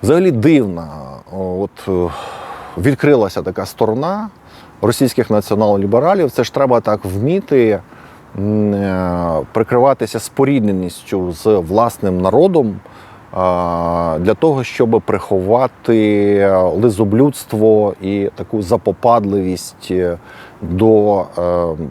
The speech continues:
Путіна, до царя. Тобто, е, російські націонал-ліберали є шовіністами,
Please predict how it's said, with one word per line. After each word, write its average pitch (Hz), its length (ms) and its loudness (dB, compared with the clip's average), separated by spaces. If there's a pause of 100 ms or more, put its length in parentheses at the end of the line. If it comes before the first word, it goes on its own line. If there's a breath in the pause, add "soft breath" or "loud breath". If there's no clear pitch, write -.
(100)
Путіна, 98 640 0 (100)
до 90 680 0
царя. 95 380 -2 (200)
Тобто, 87 400 -2
е, 85 60 -4 (1700 loud breath)
російські 139 440 0
націонал-ліберали 123 1160 2
є 107 260 0
шовіністами, 117 880 0